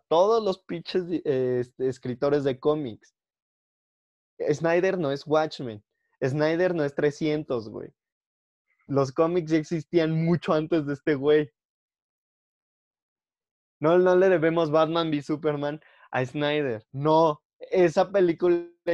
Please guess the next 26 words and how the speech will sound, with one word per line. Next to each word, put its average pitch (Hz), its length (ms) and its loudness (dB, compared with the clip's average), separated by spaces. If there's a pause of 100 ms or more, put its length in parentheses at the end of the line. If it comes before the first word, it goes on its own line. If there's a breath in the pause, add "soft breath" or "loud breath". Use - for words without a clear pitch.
existía, - 600 -4
el 120 180 -4
cómic 202 420 -6
ya 180 80 2
existía. 175 720 -8 (840)
El 156 160 2
único 185 320 0
que 170 80 -6
hizo 156 220 -4
fue 156 180 0
volverlo 139 460 0
a 147 80 -8
poner, 135 400 -6
eh, 120 40 -8
ahora 123 200 -2
en 117 80 -8
live 107 200 -4
action. - 340 -14 (1300)
Punto. 240 500 0 (760)
Snyder 226 580 4
es 220 360 4 (200)
mal 185 680 2 (140)
director 165 600 -2 (1000)
y 143 100 -4
mal 170 220 0
guionista. 190 420 0